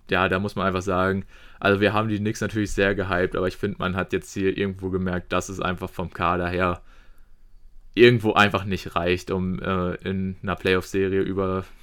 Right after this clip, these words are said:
so viele Spiele dann auch gegen eine Mannschaft wie die Hawks zu bestehen, einfach weil die auch von der reinen Tiefe her und so einfach besser aufgestellt sind als die Knicks. Ähm,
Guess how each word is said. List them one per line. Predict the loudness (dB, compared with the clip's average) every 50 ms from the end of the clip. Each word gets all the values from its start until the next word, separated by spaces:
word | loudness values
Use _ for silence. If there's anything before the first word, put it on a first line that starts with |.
| -20 -20 -20 -16
so | -10 -10 -8
viele | -6 -6 -6 -8
Spiele | -8 -8 -6 -4 -2 -2 -2
dann | -2 -2 -4 -2
auch | -4 -6 -4 -2
gegen | -2 -2 -2
eine | 0 -2
Mannschaft | -2 -2 -2 -2 -2 -2 -2 -2 -6 -14 -20 -20 -20 -20 -20 -20 -12 -8
wie | -6 -4
die | -2 -2 0
Hawks | 2 2 2 2 0 -4 -12 -8
zu | -8 -6
bestehen, | -4 -4 -4 -4 -2 0 2 2 2 2
einfach | 0 -2 -2 -4 -4 0
weil | 0 0
die | 0 0 0
auch | 0 0 -2 -4 -10 -20 -20 -20 -20 -20 -20 -20 -16
von | -8 -4 -2 0
der | 2 2 2 4 4
reinen | 4 4 4 2 0
Tiefe | -4 -6 -8 -8 -6 -6 -4 -4
her | -4 -2 -4 -4 -4
und | -4
so | -4 -4
einfach | -2 -2 -2 -4 -6
besser | -6 -4 -4 -4 -4 -4 -8 -4
aufgestellt | -4 -4 -4 -4 -6 -12 -12 -8 -6 -4 -4 -4 -4
sind | -6 -6 -6 -6 -8 -8 -8
als | -8 -8 -8 -8 -10
die | -10 -8 -6
Knicks. | -4 -2 -4 -4 -4 -6 -10 -12 -10 -8
Ähm, | -6 -4 -4 -6